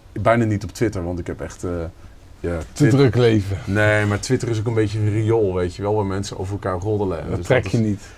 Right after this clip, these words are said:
Speaker 1: Nee, maar vanochtend toen
Speaker 2: Toen zat je er wel op. Had je niet moeten
Speaker 1: Ja,
Speaker 2: doen.
Speaker 1: dat kwam ook. Ik had, ik had gisteren had ik op een radiostation had ik wat verteld, dus ik was even benieuwd.
Speaker 2: Oké.
Speaker 1: Ik, dat, ja, dat is gewoon een stukje ijdelheid, weet je wel. Dat je,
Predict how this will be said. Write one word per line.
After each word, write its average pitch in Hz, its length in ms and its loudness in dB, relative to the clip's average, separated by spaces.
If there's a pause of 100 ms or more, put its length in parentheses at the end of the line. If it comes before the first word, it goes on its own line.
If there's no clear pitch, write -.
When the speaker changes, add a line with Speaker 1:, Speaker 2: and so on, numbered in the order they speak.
(100)
Speaker 1:
Nee, 101 240 0
maar 98 140 0
vanochtend 127 520 4
toen 113 340 2
Speaker 2:
Toen 214 140 6
zat 170 180 6
je 175 80 2
er 220 100 4
wel 220 180 8
op. 107 240 4
Had 101 260 -2
je 107 80 0
niet 135 100 8
moeten 160 220 8
Speaker 1:
Ja, 120 300 8
Speaker 2:
doen. 131 100 8
Speaker 1:
dat - 120 6
kwam 180 240 6
ook. 160 160 8
Ik 139 180 6
had, 151 240 4
ik 143 180 4
had 139 120 6
gisteren 139 420 2
had 127 120 4
ik 123 120 4
op 120 140 2
een 117 100 2
radiostation 117 760 2
had 101 120 0
ik 113 80 2
wat 110 160 -4
verteld, 110 320 2
dus 95 140 -4
ik 101 60 -4
was 110 180 2
even 104 220 0
benieuwd. 117 260 4
Speaker 2:
Oké. 123 200 2
Speaker 1:
Ik, 110 320 2 (260)
dat, 107 180 0 (180)
ja, 101 140 2
dat 95 100 0
is 98 100 -4
gewoon 110 300 0
een 95 60 -4
stukje 117 280 -2
ijdelheid, 98 500 2
weet 87 200 -2
je 104 60 0
wel. 104 200 2
Dat 104 180 0
je, 101 160 0